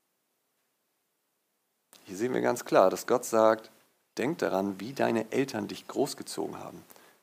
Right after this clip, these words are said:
dass sie für dich gesorgt haben, dass sie dir Kleidung gegeben haben, dass sie dir Nahrung gegeben haben.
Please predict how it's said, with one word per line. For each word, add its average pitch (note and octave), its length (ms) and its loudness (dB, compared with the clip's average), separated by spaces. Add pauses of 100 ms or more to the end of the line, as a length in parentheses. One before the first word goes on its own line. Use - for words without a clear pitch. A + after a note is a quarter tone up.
(800)
dass A2 160 -4
sie E2+ 80 -6
für - 100 -12
dich - 160 -10
gesorgt A2+ 480 -2
haben, D#2+ 320 -10
dass - 140 -10
sie - 80 -12
dir F#2+ 80 -6
Kleidung B2 400 -4
gegeben F#2 320 -10
haben, G2 100 -14
dass G2 140 -14
sie - 80 -14
dir G#2 80 -6
Nahrung C3 340 -4
gegeben G2 360 -4
haben. G#2+ 220 0